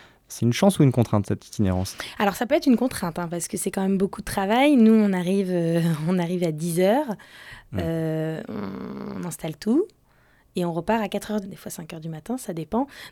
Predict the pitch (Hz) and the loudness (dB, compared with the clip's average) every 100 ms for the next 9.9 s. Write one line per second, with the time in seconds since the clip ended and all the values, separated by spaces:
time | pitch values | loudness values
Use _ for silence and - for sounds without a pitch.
0 | - 180 - 190 175 180 185 220 262 220 | -4 -4 -2 0 2 2 2 4 4 4
1 | 180 170 170 170 165 170 - - 160 156 | 4 2 2 0 0 -2 -6 -8 -8 -8
2 | 151 262 - 226 202 202 180 160 165 220 | -6 -6 -4 0 2 2 0 0 0 2
3 | 311 320 - 185 180 180 170 165 170 175 | 0 -2 -4 -2 -2 -4 -6 -6 -6 -8
4 | 185 - 180 160 240 - 220 180 185 190 | -6 -6 -6 -8 -6 -4 -2 0 0 2
5 | 240 311 311 - 196 208 233 214 196 175 | 4 2 0 0 0 4 4 4 2 0
6 | 170 - - - - - 202 170 160 165 | -4 -8 -12 -14 -16 -14 -10 -8 -8 -10
7 | 175 - - 190 190 208 185 - 165 - | -14 -10 -4 0 2 2 0 -6 -8 -2
8 | 233 254 - 202 180 170 254 277 - - | -2 -2 -2 -2 -2 -4 -6 -6 -6 -8
9 | 190 180 165 190 185 175 277 269 | -6 -6 -2 -4 -4 -4 0 2